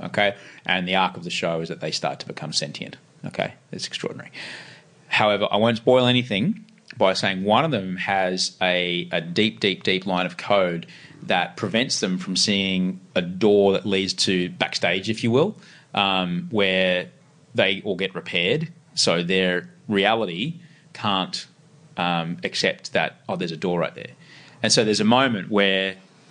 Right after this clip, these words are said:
"Oh, just go through that door, Jenny." She goes, "There's a wall there. There's a door right there. There's a wall there." All right. And what you're describing about the story, uh,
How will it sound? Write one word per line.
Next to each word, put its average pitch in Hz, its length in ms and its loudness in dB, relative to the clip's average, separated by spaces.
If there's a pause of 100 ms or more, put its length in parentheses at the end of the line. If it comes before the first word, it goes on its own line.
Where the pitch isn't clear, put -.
(180)
"Oh, 104 100 4
just 104 160 -4
go 107 100 2
through 98 200 -2
that 85 120 0
door, 110 300 2 (300)
Jenny." 90 320 -4 (160)
She - 160 -12
goes, - 240 -4 (600)
"There's 85 120 -12
a 80 80 -4
wall 107 220 2
there. - 180 -8 (840)
There's 92 120 -6
a 87 60 -6
door 113 240 4
right 82 100 2
there. 98 220 0 (440)
There's 82 120 -14
a 80 60 -12
wall 95 240 0
there." 58 120 -6 (640)
All - 80 2
right. - 160 -16
And 101 320 0
what 117 280 2
you're 123 60 2
describing 143 440 2
about 113 280 2
the - 60 -14
story, 110 600 2 (440)
uh, 92 420 2